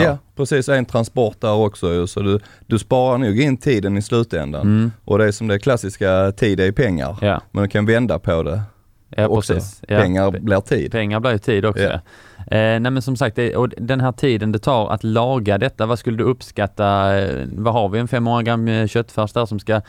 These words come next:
Speaker 1: fräsas upp och, alltså, vad, vad tar detta att göra?
Speaker 2: Ja, nu ska jag ju inte jämföra med mig själv ju, som är van i köket,
Speaker 1: Nej.
Speaker 2: men, eh, skulle jag säga det, säg en timme
Speaker 1: Mm.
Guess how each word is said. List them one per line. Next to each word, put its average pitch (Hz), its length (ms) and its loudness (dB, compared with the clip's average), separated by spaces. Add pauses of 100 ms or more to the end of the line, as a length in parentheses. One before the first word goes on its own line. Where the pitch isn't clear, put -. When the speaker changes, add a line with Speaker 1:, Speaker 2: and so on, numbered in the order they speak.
(260)
Speaker 1:
fräsas 107 380 -2
upp 104 240 -2
och, 95 240 0
alltså, 104 200 0
vad, 104 240 0
vad 110 160 -2
tar 95 200 0
detta 113 200 -2
att 107 80 0
göra? 104 220 0 (280)
Speaker 2:
Ja, 120 160 0
nu 147 140 2
ska - 120 -6
jag - 20 4
ju 147 40 2
inte 151 120 -2
jämföra 127 300 2
med 107 120 2
mig 104 160 2
själv 85 320 0
ju, 85 100 -2
som 95 200 -4
är 98 180 2
van 98 280 2
i 98 60 -2
köket, 85 260 -2
Speaker 1:
Nej. 110 300 2
Speaker 2:
men, 107 280 2
eh, 110 160 2
skulle 120 280 0
jag 117 300 4 (380)
säga 135 300 4
det, 107 340 2
säg 156 200 2
en 107 100 0
timme 113 480 -2
Speaker 1:
Mm. 120 260 -2